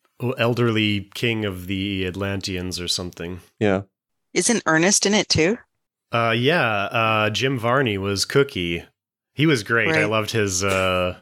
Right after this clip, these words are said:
Speaker 2: <laughs>
Speaker 1: his strange dialect. <laughs>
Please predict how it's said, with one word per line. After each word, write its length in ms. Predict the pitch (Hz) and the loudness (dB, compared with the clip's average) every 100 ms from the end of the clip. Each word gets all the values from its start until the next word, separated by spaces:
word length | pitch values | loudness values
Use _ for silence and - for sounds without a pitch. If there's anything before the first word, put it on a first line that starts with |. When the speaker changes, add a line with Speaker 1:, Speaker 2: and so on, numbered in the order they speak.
| _ - - | _ -14 -12
Speaker 2:
<laughs> 340 | - 143 - | -2 -2 0
Speaker 1:
his 220 | 151 196 | -2 0
strange 880 | - - 107 101 104 101 101 95 - | 0 0 0 0 0 -2 -2 -2 -2
dialect. 720 | 104 101 107 101 98 - - 87 - - - - - _ _ - - _ - - | -2 -2 -2 -2 -2 -4 -8 -8 -12 -14 -14 -14 -16 _ _ -20 -20 _ -20 -12
<laughs> 220 | 180 151 | -10 -10